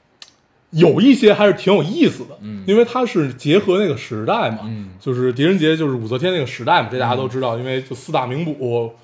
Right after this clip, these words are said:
Speaker 1: 什么这种大家已经很，很，很熟悉了。
Speaker 2: 嗯。
Speaker 1: 然后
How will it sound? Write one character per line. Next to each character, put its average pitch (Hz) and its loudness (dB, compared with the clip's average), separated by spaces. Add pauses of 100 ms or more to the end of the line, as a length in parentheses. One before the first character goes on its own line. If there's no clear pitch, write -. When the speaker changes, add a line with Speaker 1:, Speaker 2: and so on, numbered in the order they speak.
(260)
Speaker 1:
什 127 -12
么 123 -6
这 135 0
种 117 -4
大 117 0
家 120 0
已 - -2
经 120 -4
很， 120 -8
很， 110 -8
很 120 -6
熟 113 -6
悉 131 0
了。 120 -4
Speaker 2:
嗯。 98 -16 (280)
Speaker 1:
然 120 0
后 127 2